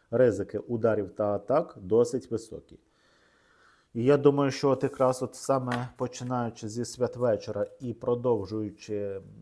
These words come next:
наступними днями, ситуація може,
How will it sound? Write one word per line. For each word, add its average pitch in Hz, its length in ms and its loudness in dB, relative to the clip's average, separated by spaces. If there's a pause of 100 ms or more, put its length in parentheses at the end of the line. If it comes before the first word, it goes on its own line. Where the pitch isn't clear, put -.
(260)
наступними 139 540 -6
днями, 190 460 -6 (500)
ситуація 147 640 2
може, 123 440 -4